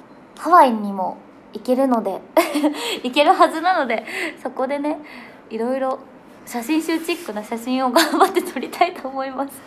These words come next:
<laughs> ハワイに行けるはずなので、みんながね、押し上げてくれたので、ハワイに。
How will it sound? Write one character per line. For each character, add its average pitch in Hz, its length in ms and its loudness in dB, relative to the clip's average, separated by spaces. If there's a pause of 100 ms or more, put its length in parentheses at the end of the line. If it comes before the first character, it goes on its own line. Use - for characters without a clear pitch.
(300)
<laughs> 466 460 -10
ハ 294 140 4
ワ 285 140 6
イ 226 40 -4
に 208 120 -8
行 - 20 -14
け 240 140 -10
る 226 80 -6
は 247 160 -4
ず 240 80 -12
な 247 100 -4
の 220 80 -6
で、 202 80 -12
み 220 100 -2
ん 240 80 2
な 269 120 2
が 220 120 -2
ね、 190 200 -8 (340)
押 226 160 -4
し 285 80 4
上 285 80 6
げ 233 100 -2
て 208 120 -10
く 202 80 -10
れ 196 100 -6
た 202 120 -8
の 196 120 -12
で、 202 80 -14
ハ 202 140 -12
ワ 196 80 -14
イ - 20 -16
に。 190 60 -20